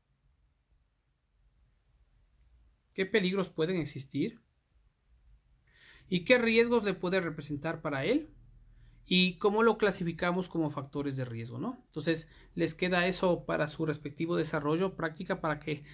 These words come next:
se pueda dar el examen práctico sobre estos aspectos, ¿no? Muy bien. Vamos al siguiente tema que corresponde darme, darles de mi parte, ¿no?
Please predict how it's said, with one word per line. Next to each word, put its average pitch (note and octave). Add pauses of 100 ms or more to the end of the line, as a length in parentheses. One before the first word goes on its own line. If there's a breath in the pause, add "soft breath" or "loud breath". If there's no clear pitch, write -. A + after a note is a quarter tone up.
(100)
se -
pueda D#3+
dar D#3
el D#3
examen D3+
práctico D3+
sobre C#3
estos C3+
aspectos, -
¿no? A#3 (240)
Muy D#3
bien. C4+ (3750 soft breath)
Vamos C4+
al B3+
siguiente G3
tema D3 (1500 loud breath)
que D#3
corresponde E3
darme, D#3
darles D#3
de D3
mi C#3+
parte, C#3
¿no? A3+